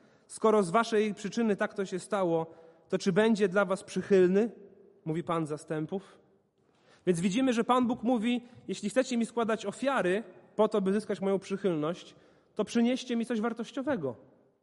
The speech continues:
a nie ślepe czy chore, coś, co wam zbywa”. Bóg mówi: „Nie chcę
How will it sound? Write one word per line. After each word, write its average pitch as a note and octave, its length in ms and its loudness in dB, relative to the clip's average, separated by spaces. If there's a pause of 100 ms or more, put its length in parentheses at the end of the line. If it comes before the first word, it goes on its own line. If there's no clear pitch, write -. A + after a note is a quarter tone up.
(160)
a F#3 100 2
nie G3 300 4 (240)
ślepe F#3+ 440 0
czy F3 140 -6
chore, D3+ 240 -2
coś, - 180 -8
co D3+ 120 -10
wam C#3 180 -8
zbywa”. C3 360 -6 (300)
Bóg F3 140 -4
mówi: G3+ 200 0
„Nie A#3 200 4
chcę C3 300 -6